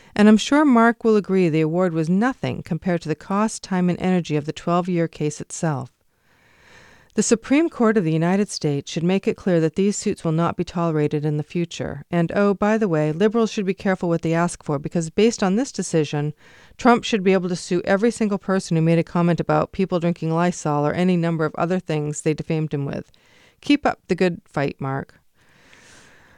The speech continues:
I, I mean, that's, that's an interesting idea, except the, you know, there's more of them than there are of us, so I don't know that Trump will be able to sue every single person who's made that comment.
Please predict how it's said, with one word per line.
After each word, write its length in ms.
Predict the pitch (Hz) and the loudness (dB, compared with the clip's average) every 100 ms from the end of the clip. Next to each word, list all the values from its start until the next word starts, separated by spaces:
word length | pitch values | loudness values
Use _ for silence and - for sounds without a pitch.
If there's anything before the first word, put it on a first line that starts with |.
| _ _ | _ _
I, 200 | - - - | -4 -2 0
I 100 | 226 | 0
mean, 240 | 254 254 247 | 2 2 2
that's, 240 | 247 - | 2 0
that's 380 | 240 - 254 233 | -4 0 0 2
an 100 | 247 | 0
interesting 340 | 240 - 220 | 0 0 2
idea, 300 | 202 208 196 | 4 6 6
except 380 | - - 196 180 | 4 2 0 4
the, 360 | 196 185 185 - | 4 6 4 -2
you 160 | - 220 | -2 0
know, 380 | 180 156 151 - - - _ - - - - - 180 _ - | 2 2 0 -4 -14 -20 _ -20 -18 -20 -12 -12 -12 _ 0
there's 260 | 196 220 208 | 6 6 6
more 280 | 226 233 | 6 6
of 160 | 214 165 | 4 4
them 280 | 165 165 160 | 2 4 4
than 120 | 160 | 2
there 140 | 160 | 2
are 220 | 160 160 156 | 4 2 2
of 100 | 160 | 2
us, 280 | 156 135 | 0 -2
so 280 | - - 151 | -6 -2 0
I 80 | 160 | 2
don't 320 | 180 - - | 0 -4 -4
know 180 | 175 165 | -2 -2
that 100 | 156 | -4
Trump 300 | - 160 147 | -4 -4 -2
will 160 | 185 196 | -4 -2
be 160 | 147 | -4
able 160 | 139 139 | -4 -8
to 100 | 139 | -10
sue 400 | - - 143 139 | -8 -6 -6 -4
every 220 | 139 139 | -6 -8
single 340 | - 143 139 | -8 -8 -8
person 440 | 135 - 139 143 139 | -12 -12 -12 -10 -10
who's 240 | 139 - | -12 -8
made 180 | 147 139 | -8 -6
that 260 | 139 - - | -8 -10 -14
comment. 540 | - 139 139 131 | -10 -8 -6 -10